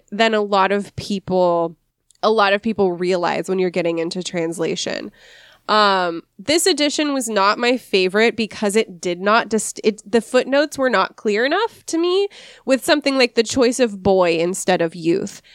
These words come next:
That's a choice that was made. Youth is ostensibly what it said. Some people have translated it to girl. Some people have translated it to boy. In fact, it is not necessarily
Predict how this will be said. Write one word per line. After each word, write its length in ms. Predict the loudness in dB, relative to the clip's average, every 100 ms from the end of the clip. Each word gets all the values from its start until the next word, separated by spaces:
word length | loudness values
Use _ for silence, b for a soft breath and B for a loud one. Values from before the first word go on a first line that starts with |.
| B
That's 300 | 0 0 2
a 60 | -2
choice 680 | -2 0 2 2 -2 -4
that 200 | 0 0
was 200 | 0 -2
made. 340 | 0 -2 -4 -8
Youth 540 | -2 2 2 0 -6 2
is 360 | 2 2 -2 -4 0
ostensibly 880 | 0 0 0 0 -2 -4 -2 -2 -4
what 320 | 0 2 2
it 180 | -2 -4
said. 540 | -2 0 2 0 -4 b b b b b
Some 300 | -4 0 0
people 640 | 0 -2 2 2 2 0 -6 _ -8
have 200 | -2 0
translated 520 | 0 -2 2 2 2
it 160 | 0 -2
to 200 | -6 -6
girl. 560 | -2 0 2 2 2 0
Some 240 | 0 0
people 280 | 0 0 2
have 140 | 2
translated 540 | 0 -2 0 0 0 0
it 220 | -2 -4
to 240 | -4 -4
boy. 680 | -4 -2 0 2 2 0 -2 B B B
In 160 | -2 -2
fact, 420 | 0 0 0 -2
it 80 | -2
is 160 | -2 0
not 260 | 0 0
necessarily 800 | 0 -4 -4 -2 0 0 -2 -4